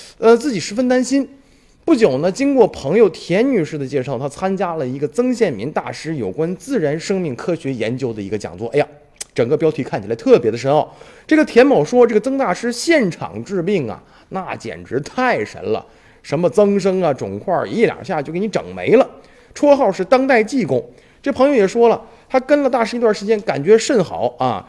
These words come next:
王女士也是正在犹豫，说朋友说大家都在报名，报名费呢，每个人是一百块钱，也不贵，说再不报啊，你就赶不上了。随即呢，这个田某就帮王女士报上了名。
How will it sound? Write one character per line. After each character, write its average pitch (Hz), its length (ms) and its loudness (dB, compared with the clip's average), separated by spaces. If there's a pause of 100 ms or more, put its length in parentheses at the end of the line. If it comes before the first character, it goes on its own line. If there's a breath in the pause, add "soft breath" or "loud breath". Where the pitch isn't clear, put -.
(220 loud breath)
王 233 200 4
女 254 80 2
士 220 200 0
也 160 160 4
是 165 260 -6
正 185 240 0
在 147 140 -2
犹 113 260 -6
豫， 175 100 -6
说 175 160 0
朋 214 240 -6
友 226 80 -2
说 226 220 -4
大 233 140 -4
家 220 120 -6
都 254 160 -8
在 214 140 -2
报 170 160 -6
名， 127 200 -8 (120)
报 254 160 4
名 196 180 -4
费 233 340 -2
呢， 123 120 -6
每 107 180 -8
个 117 80 -4
人 180 120 -2
是 220 100 -6
一 220 80 -2
百 80 160 -10
块 139 160 -2
钱， 131 180 -4
也 151 80 -2
不 180 120 -4
贵， 269 220 2 (300 loud breath)
说 254 120 -2
再 302 260 6
不 226 80 4
报 233 220 2
啊， 156 120 0
你 127 60 -4
就 208 100 2
赶 135 220 -2
不 202 80 -2
上 247 220 2
了。 226 120 4 (280 loud breath)
随 233 180 2
即 214 140 2
呢， 233 120 4
这 208 120 -2
个 196 40 4
田 180 180 0
某 127 200 -2
就 170 100 -2
帮 202 280 2
王 151 180 -2
女 156 100 -2
士 120 160 -6
报 180 200 0
上 151 100 -6
了 123 60 -6
名。 113 200 -4